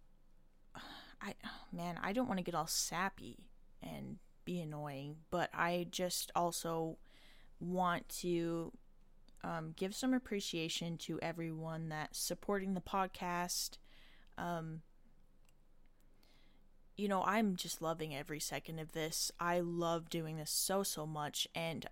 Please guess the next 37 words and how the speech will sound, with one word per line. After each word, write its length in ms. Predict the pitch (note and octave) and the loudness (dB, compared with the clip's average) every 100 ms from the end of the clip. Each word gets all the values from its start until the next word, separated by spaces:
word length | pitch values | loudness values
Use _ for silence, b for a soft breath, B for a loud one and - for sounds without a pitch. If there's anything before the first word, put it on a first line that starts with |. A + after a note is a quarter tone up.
| - | 4
I, 460 | F3 F3+ F3+ F3 - - B B B - | 6 8 6 4 -2 -14 B B B 2
you 140 | G3 | 4
know, 160 | F3+ E3 | 6 6
am 340 | F3+ F3 E3+ - | 4 2 -2 -4
just 300 | F#3 - - | 0 0 4
pleasantly 480 | G#3 A3 A3+ G3+ G#3 | 6 8 6 4 2
surprised 580 | - - F#3 F#3 F#3+ | 2 2 4 4 2
when 100 | - | 0
I 40 | E3+ | 0
get 160 | E3+ | -2
to 100 | - | -2
look 180 | F3 F3 | 0 2
at 80 | E3+ | 2
my 140 | E3+ | 0
analytics 720 | D#3 E3+ E3+ E3 F#3 F#3+ - E3+ | 0 0 0 2 2 0 -2 -2
and 100 | E3 | -2
see 220 | - E3+ | 0 0
that 160 | E3+ - | -2 -2
there's 400 | G3+ G#3 G3+ G3 | 0 2 0 0
not 440 | G3 G#3 A3+ A3+ | 2 4 4 4
just 280 | - G#3+ - | 0 -2 -2
people 600 | - B3 - F3+ F3+ G3+ B B B | -2 -2 2 2 4 0 B B B
in 180 | - G#3 | 2 4
the 80 | G3+ | 4
United 500 | G3+ G3+ G#3 G3 F#3 | 4 6 6 4 2
States 580 | - - A3 A3 - - G3 | 2 6 6 6 2 -4 0
and 100 | F#3+ | -2
across 520 | - G3+ G3+ C#4 - | 0 6 6 6 4
the 60 | |
United 360 | G#3 F3 E3+ E3 | 4 4 2 0
States 340 | - E3+ E3 | 0 2 0
listening 360 | F3 E3 E3 E3 | -2 -2 -2 -2
to 160 | - E3+ | -2 -2
my 160 | D#3+ | -2
podcast, 680 | D#3+ E3 D#3 - E3+ E3 - | -2 -2 -2 -2 -2 -2 -4
but 180 | - D#3+ | -4 -4
people 540 | - G#3+ - A#3 A#3 | -2 -4 0 4 2